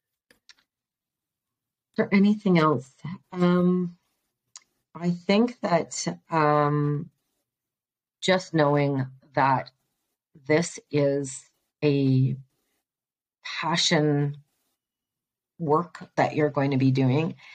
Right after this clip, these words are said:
And so, um, it is a bit of an emotional roller coaster and you're all in. And so just managing yourself as well, like, just really keeping your headspace,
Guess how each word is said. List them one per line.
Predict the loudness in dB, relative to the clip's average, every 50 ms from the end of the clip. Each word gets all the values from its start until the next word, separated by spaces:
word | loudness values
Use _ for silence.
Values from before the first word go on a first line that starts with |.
| -20 -20 -20 -20 -20 _ _ _
And | -2 -2 0 0 -2 -2 -4
so, | -6 -4 0 0 2 2 2 2 2 2 2 0 -4 -6 -12 _ -6
um, | -4 -4 -2 -4 -4 -4 -2
it | -2 -2 -2 0
is | 0 0 0 0 -2 -4 -8
a | -8
bit | -4 0 0 2 2
of | 2 0
an | 0 0
emotional | 0 0 0 0 0 -2 -2 -2 -2 -2 0
roller | 0 0 0 0 -2 -4
coaster | -4 -4 -4 -4 -4 -2 -2 -2 -2 -2 -4 -6 -8 -6 -4
and | -4 -2 0
you're | 0 0 -2 0 0
all | 0 0 2 0 0
in. | -2 -2 -2 -2 -4 -6 -6
And | -6 -6 -6 -6
so | -4 -2 -2 -2 0
just | -2 -2 -4 -4 -4 -2
managing | 0 0 0 0 0 -2 -4 -2 0 0 0 -2 -4 -6 -14 -20 -20 _ _
yourself | -6 -6 -6 -6 -4 0 0 0 2 0 -4 -6 -10 -8 -8
as | -8 -6 -6 -6
well, | -2 0 2 4 2 2 0 0
like, | -2 -4 -6 -6
just | -4 -4 -4 -6 -8 -10
really | -8 -2 0 0 0 0 -2 -2
keeping | -4 -8 -12 -12 -4 -2 0 0 2
your | 0 -2 -4
headspace, | -8 -6 -4 -4 -4 -4 -10 -12 _ -4 -2 -2 -2 -4